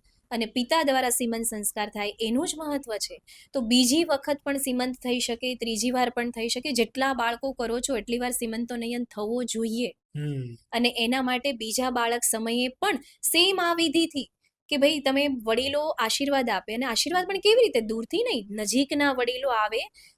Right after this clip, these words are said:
Speaker 1: માથા પર હાથ મૂકે, અને જેનાથી, મતલબ, બ્રેન, છઠ્ઠી ઇન્દ્રિયથી પોષાય બાળક. કાનમાં આશીર્વાદ આપે કે વડીલોને કેવું બાળક જોઈએ છે.
Speaker 2: હમ.
Speaker 1: અને માતા કાનની ઇન્દ્રિય દ્વારા શ્રવણ કરે છે, બાળક સુધી પહોંચે છે, સ્પર્શની અનુભૂતિ કરે છે, તો બાળકની સ્પર્શેન્દ્રિય ડેવલપ થાય છે.
Speaker 2: હમ.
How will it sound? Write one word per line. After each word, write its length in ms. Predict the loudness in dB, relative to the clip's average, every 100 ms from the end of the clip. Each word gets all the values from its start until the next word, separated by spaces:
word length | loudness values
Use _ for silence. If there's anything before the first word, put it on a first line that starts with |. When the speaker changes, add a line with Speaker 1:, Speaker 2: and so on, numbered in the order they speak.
| -2
Speaker 1:
માથા 340 | -2 0 -2
પર 180 | -2 -4
હાથ 280 | 0 0 0 2
મૂકે, 440 | 0 2 -2 -2 -8 -16 -4
અને 200 | 0 2
જેનાથી, 440 | 2 2 0 -2
મતલબ, 300 | -4 -2 -2 -4 _ 4
બ્રેન, 340 | 6 6 4 0
છઠ્ઠી 220 | 0 0
ઇન્દ્રિયથી 440 | 2 2 2 2 0
પોષાય 400 | 0 0 0 0
બાળક. 320 | 2 0 -4 -10 -6 4
કાનમાં 420 | 6 6 2 0
આશીર્વાદ 400 | 0 0 2 2
આપે 240 | 2 0
કે 140 | -2 -2
વડીલોને 460 | 0 0 0 -2
કેવું 340 | 0 0 0 0
બાળક 320 | 0 -2 -6
જોઈએ 360 | -4 -4 -2
છે. 200 | -4 -8 -8
Speaker 2:
હમ. 420 | -4 -4 -4 -6 -10 -18 -14 -2
Speaker 1:
અને 180 | 0 0 -2
માતા 340 | 0 2 2 0
કાનની 460 | 2 4 4 2
ઇન્દ્રિય 260 | 2 2 0
દ્વારા 280 | 2 2 2
શ્રવણ 420 | 4 6 6 4
કરે 220 | 2 2
છે, 200 | 0 -6 0
બાળક 300 | 6 6 6
સુધી 240 | 2 -2
પહોંચે 400 | -2 -2 -2 -2
છે, 160 | -2 0
સ્પર્શની 560 | 0 4 4 2 0 -2
અનુભૂતિ 400 | -2 -4 -6 -2
કરે 280 | -2 -2
છે, 180 | -2 -6
તો 120 | -4
બાળકની 400 | -2 0 0 -2
સ્પર્શેન્દ્રિય 720 | -4 -2 0 0 0 0 2 2
ડેવલપ 300 | 0 -2 -8
થાય 320 | -10 -12 -12
છે. 420 | -16 -20 _ -14
Speaker 2:
હમ. 140 | -12